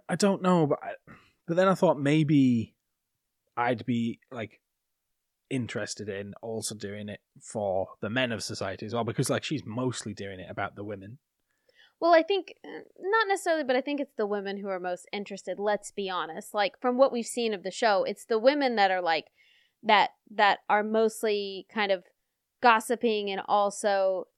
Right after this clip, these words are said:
Speaker 2: like, getting the paper and reading it. And then it's the men who walk in the room and are like, "What?" Kinda like when Colin walked down the stairs when Violet was, like, holding the paper and he's like, "What?"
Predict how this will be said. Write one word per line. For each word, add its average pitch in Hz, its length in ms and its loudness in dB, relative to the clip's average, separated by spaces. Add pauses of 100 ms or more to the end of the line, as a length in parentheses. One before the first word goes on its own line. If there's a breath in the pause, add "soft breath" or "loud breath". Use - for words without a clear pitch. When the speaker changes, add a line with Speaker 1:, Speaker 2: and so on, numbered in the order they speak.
Speaker 2:
like, 202 300 -4
getting 240 240 8
the 220 60 -2
paper 214 280 -2
and 196 120 -2
reading 202 280 -2
it. 196 140 -2
And 233 180 0
then 247 120 4
it's 220 160 -10
the 226 100 -4
men 226 260 0
who 226 120 -2
walk 185 260 2
in 196 80 -2
the 185 80 -6
room 190 200 -4
and 175 80 -8
are 170 60 -6
like, 156 220 -4
"What?" - 360 -4 (280 loud breath)
Kinda 330 160 2
like 320 160 2
when 254 180 2
Colin 220 440 4
walked 202 240 4
down 196 180 0
the 196 80 -8
stairs 190 520 -4
when 190 180 -4
Violet 185 400 2
was, 190 200 -8
like, 170 240 -4
holding 190 240 -2
the 185 80 -8
paper 190 380 -2
and 185 120 -6
he's 175 160 -12
like, 151 220 -4
"What?" - 560 -6